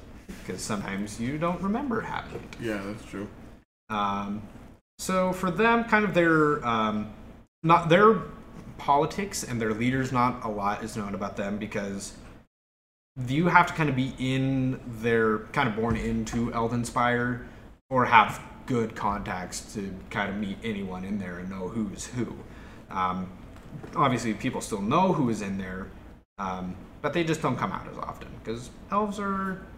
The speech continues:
Speaker 1: hoity-toity. Uh, their oldest, their, their king right now, who's been ruling for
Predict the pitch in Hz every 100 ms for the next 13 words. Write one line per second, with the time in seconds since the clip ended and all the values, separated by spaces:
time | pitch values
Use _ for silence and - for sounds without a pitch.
0 | - - 196 185 165 156 - - - -
1 | - - - - _ _ _ _ 101 107
2 | 117 117 120 120 165 170 170 - - -
3 | 135 131 143 135 220 214 185 151 127 123
4 | 120 123 117 117 117 113 107 - 101 98
5 | 95